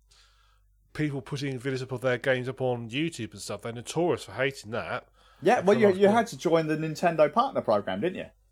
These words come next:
Speaker 1: Yeah.
Speaker 2: So
Speaker 1: Um,
Speaker 2: Nintendo
Speaker 1: so
Speaker 2: got a cut of your ad revenue for your videos if you
Speaker 1: Yeah.
Speaker 2: put up a, a, like, a Nintendo review or a product review. It was absolutely ridiculous. I was like,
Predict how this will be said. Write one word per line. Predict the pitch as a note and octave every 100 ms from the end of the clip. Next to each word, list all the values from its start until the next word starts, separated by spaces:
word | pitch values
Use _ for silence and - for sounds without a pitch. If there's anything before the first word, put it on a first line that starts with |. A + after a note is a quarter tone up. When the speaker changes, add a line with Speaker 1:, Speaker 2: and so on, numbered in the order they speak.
| _ C3
Speaker 1:
Yeah. | B2+ - - - -
Speaker 2:
So | C#3+
Speaker 1:
Um, | D#3+
Speaker 2:
Nintendo | D3+ F#3 G3+
Speaker 1:
so | C3+
Speaker 2:
got | D3
a |
cut | - - C#3 E2
of | C3+
your | B2 C#3+ D3+
ad | E3+
revenue | A#2 G2 G2 G#2
for | A#2
your | A#2+
videos | G#3+ D3+ E2 - - _ -
if | B2+
you | B2
Speaker 1:
Yeah. |
Speaker 2:
put | C3
up | C#3
a, | E3 B2+ C3
a, |
like, | C3 C3+
a | B2+
Nintendo | B2+ D3+ G3 A2+
review | G2 F#2 F#2
or | F#2
a | G2
product | F3 G3+
review. | G#2+ F#2 F2+
It | F#2
was | G#2 - _ _ _ -
absolutely | E3 B3 G#3 E3 C3
ridiculous. | A#2+ F3+ A3+ C#3 C#3
I |
was | D#3
like, | E3+